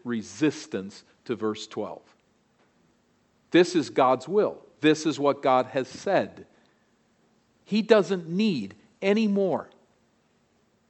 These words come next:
It'd be nice if the chapter just ended right there. Everything that he does is to resist this word, this plain language. Do not leave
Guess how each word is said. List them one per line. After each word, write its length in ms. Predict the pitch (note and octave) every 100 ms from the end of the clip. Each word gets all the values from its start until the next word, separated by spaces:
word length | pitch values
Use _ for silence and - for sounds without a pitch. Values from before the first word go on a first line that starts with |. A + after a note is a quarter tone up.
| _
It'd 180 | D#3 B2+
be 140 | B2+
nice 480 | A#2+ C3+ E3+ F3 -
if 80 | -
the 100 | D#3+
chapter 480 | - D3 C3+ -
just 220 | B2 A#2+ -
ended 340 | C3+ A#2+ A2+ G#2
right 260 | G#2 G#2 -
there. 260 | E2+ D2 _ _ _ _ _ _ _ _ _ _ _ _ _ _ _ _ _ _ _ _ _ -
Everything 880 | F#3+ A3+ F3 A3 G#3+ - F#3+ F3+ E3
that 140 | E3
he 180 | - D#3+
does 500 | C3 D#3+ C3 G#2 G2+
is 200 | C3 -
to 160 | -
resist 800 | A#2+ A#2+ G#2+ G#2 E3+ D3+ - - -
this 400 | - B2+ B2 -
word, 540 | - C3 E3 A#2+ F2+ D#2+ _ _ _ _
this 180 | - C3+
plain 560 | - - D#3+ D3 C#3+ C#3+
language. 640 | C#3 C#3+ D3 A2 F2 - - - - _ -
Do 200 | E3 D3
not 720 | C#3+ D#3+ A3+ B3 C4 B3 - - _
leave 680 | F3+ C4 G#3+ E3+ F#3+ F#3